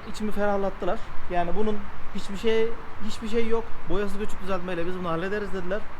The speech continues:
O yüzden Afyon'da çok bilgili ve tecrübeli bir ustayla tanıştım.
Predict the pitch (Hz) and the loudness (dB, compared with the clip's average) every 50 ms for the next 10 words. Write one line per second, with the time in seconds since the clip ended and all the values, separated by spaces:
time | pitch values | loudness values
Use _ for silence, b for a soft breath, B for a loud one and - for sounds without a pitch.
0 | - - - 208 226 226 208 196 208 202 208 - - - - - - - - - | -6 -4 -2 -2 -2 -2 -2 -2 -4 -4 -6 -8 -12 -12 -12 -10 -8 -6 -6 -4
1 | - - 196 208 208 - 220 208 190 180 175 190 202 214 233 - - - - - | -4 -4 -4 -6 -4 -4 0 0 0 2 2 0 0 -2 -4 -8 -8 -8 -6 -6
2 | - - - - - - - - - 208 196 - - 156 165 185 185 175 196 196 | -6 -8 -8 -10 -10 -10 -10 -6 -4 -2 -2 -2 -2 -4 -4 -6 -8 -8 -8 -8
3 | 202 196 196 - 185 180 165 180 185 196 190 175 170 175 165 151 - - 190 175 | -6 -6 -6 -8 -8 -10 -8 -8 -8 -8 -6 -6 -6 -6 -6 -6 -6 -4 -4 -4
4 | 165 156 - 160 165 165 - - - 202 | -4 -4 -4 -4 -6 -6 -8 -10 -10 -8